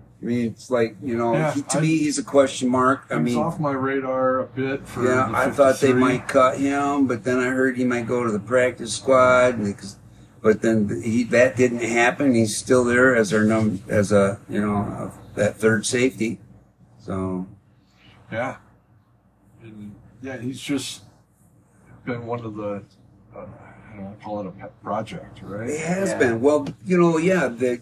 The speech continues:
Speaker 1: he started out as a cornerback, and then they switched him to safety, and that, that's a whole nother game to learn, you know. So,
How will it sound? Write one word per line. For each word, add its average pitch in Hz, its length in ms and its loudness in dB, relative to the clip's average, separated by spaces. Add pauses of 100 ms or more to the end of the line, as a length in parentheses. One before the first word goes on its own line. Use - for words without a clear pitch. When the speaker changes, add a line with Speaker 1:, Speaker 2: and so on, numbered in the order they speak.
Speaker 1:
he 147 200 -8
started 131 520 2
out 131 240 4
as 95 160 0
a 90 80 -2
cornerback, 104 960 -2
and 107 160 -4
then 127 140 -2
they 113 140 -4
switched 127 440 -6
him 104 140 -4
to 92 100 -6
safety, 113 640 -8 (460)
and 110 160 -2
that, 139 260 -4
that's 143 280 -2
a 113 260 0
whole 127 240 -2
nother 117 280 -2
game 113 340 -4
to 92 60 -10
learn, 110 420 -4
you 98 100 -6
know. 113 240 -4
So, 107 440 -4